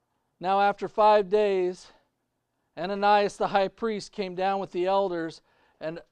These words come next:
a certain orator named Tertullius. These gave evidence to the governor against Paul. Now, they're, they're rising up, they're fighting, and actually in Acts chapter twenty-eight,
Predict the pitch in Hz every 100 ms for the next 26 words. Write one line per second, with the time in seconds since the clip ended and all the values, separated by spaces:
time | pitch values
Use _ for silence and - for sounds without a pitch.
0 | _ 156 - 214 180 185 196 196 - 185
1 | 165 175 175 - 151 - 190 175 143 135
2 | - _ _ _ _ - 196 202 175 202
3 | 185 190 190 180 165 143 - - _ 190
4 | 165 156 185 175 165 156 147 170 165 -
5 | - 170 160 143 135 - - - - -
6 | - _ _ _ _ _ _ _ _ _
7 | _ 175 185 180 - 180 226 226 160 202
8 | 208 208 208 185 208 220 208 160 196 196
9 | - 208 208 196 170 165 185 196 196 -
10 | 190 214 - 214 214 196 190 _ _ _
11 | _ _ _ _ _ - 185 208 - 240
12 | 208 214 180 214 220 208 202 208 170 -